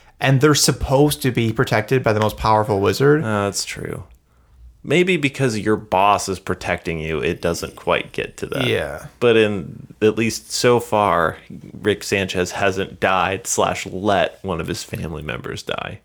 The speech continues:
Speaker 1: Yeah, although technically he abandoned his family members on the Cronenberg world,
Speaker 2: True.
Speaker 1: which, that was terrible.
Speaker 2: So
Speaker 1: And then
Speaker 2: maybe it is a ten. <laughs>
Speaker 1: it's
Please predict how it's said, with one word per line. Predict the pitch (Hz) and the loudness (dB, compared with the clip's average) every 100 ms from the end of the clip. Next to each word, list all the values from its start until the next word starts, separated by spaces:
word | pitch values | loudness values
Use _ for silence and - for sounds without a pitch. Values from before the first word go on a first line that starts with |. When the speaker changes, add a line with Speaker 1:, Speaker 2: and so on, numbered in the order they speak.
| _ | _
Speaker 1:
Yeah, | 180 131 110 - - | -2 2 4 2 4
although | 156 151 151 110 113 120 _ _ _ | 6 6 6 6 2 -4 _ _ _
technically | - 180 - 123 107 101 | -6 -4 -4 -4 -2 -4
he | - 110 | -4 -4
abandoned | 98 110 107 123 113 98 95 | -4 -2 0 0 0 -2 -2
his | 107 110 | -4 -4
family | 117 104 107 | 0 0 0
members | 101 101 104 107 | -2 0 -2 -2
on | - | -8
the | 104 | -8
Cronenberg | - - 131 107 101 98 80 135 - - - | -4 0 2 0 0 -2 -2 -8 -16 -20 -8
world, | 180 101 117 104 113 | -2 2 4 4 2
Speaker 2:
True. | 113 101 - - - | 0 -4 -8 -20 -4
Speaker 1:
which, | - 131 - | 0 0 2
that | 131 123 | 0 0
was | - | -2
terrible. | - 87 95 95 135 143 | -4 -2 -2 0 -2 -4
Speaker 2:
So | - - 151 151 | -8 0 4 6
Speaker 1:
And | 147 135 | 6 4
then | 127 120 | 4 2
Speaker 2:
maybe | 110 117 135 131 | 0 2 4 4
it | 127 | 4
is | 170 170 | 4 2
a | 113 | 0
ten. | - 143 135 131 - | -2 -2 0 0 0
<laughs> | - - | -4 -2
Speaker 1:
it's | 185 190 - | 0 0 -6